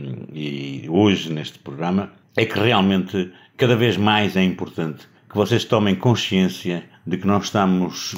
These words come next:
a passar um momento na, na Terra, um momento complicado com essa história do Covid e et cetera. Mas isto faz-me lembrar uma história, uma história antiga,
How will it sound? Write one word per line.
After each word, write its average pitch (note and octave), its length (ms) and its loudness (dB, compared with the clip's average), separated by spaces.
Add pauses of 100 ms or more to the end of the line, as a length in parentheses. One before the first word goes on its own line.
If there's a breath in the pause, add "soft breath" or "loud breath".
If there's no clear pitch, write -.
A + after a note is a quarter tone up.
a F2+ 80 0
passar F#2 400 0
um D#2+ 60 -4
momento D#2+ 580 -2 (260)
na, C#2 240 -10 (120)
na C3 240 -12
Terra, E2+ 500 -2 (220 loud breath)
um F#2 60 -6
momento F2+ 360 0
complicado F#2+ 680 0
com D#2 180 -10
essa D2+ 200 -12
história D2+ 320 -8
do C2 100 -16
Covid E2+ 680 0
e C#2+ 100 -6
et C2 140 -12
cetera. F#2 560 0 (300 loud breath)
Mas C#3+ 320 2
isto - 160 0
faz-me C#3 220 4
lembrar G#2+ 320 4
uma G2+ 120 2
história, F2 640 0 (180)
uma F2+ 140 0
história E2 800 4
antiga, F2 560 0